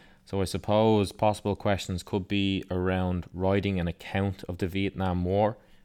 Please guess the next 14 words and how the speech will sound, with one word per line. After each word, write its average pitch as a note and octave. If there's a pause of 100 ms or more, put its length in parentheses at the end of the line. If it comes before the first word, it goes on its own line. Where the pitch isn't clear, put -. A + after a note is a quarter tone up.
(120)
where F#2
you'll E2+
need E2+
to E2
possibly E2+
discuss, E2+ (260)
um, E2
the E2+
causes, F2
the F2
course, F2
and F2+
the E2+
consequences. F#2